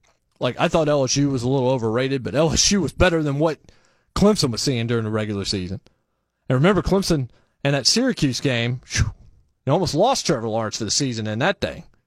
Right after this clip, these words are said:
So slow your roll just a little bit. But I do like this. If we're about to get round five of Clemson, Alabama, which some people are gonna talk about that being fatigue,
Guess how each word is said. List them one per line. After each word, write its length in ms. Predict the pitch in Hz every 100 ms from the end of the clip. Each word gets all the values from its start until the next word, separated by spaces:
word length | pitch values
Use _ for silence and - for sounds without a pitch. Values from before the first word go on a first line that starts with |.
| _ _ _ _ _ _ _ -
So 140 | 254
slow 380 | - - 180 214
your 180 | 254 226
roll 260 | 170 165
just 300 | 156 156 -
a 40 | 214
little 220 | 147 98
bit. 320 | - 85 - _ _ _
But 160 | 156
I 120 | 175 160
do 240 | 175 247
like 260 | 233 202 160
this. 400 | 160 104 - - _ _ -
If 140 | 151
we're 100 | 196
about 240 | 254 240 214
to 60 |
get 380 | 185 160 185 - _ _ _ -
round 420 | 135 139 165 165
five 540 | - 160 165 180 180 160
of 240 | 131 123
Clemson, 400 | - 156 156 156
Alabama, 640 | 147 143 127 135 147 160 -
which 140 | -
some 180 | - 160
people 260 | 160 151 143
are 60 |
gonna 180 | 143 139
talk 280 | - 143 160
about 160 | 147
that 140 | 147 135
being 180 | 139 127
fatigue, 500 | 117 143 147 170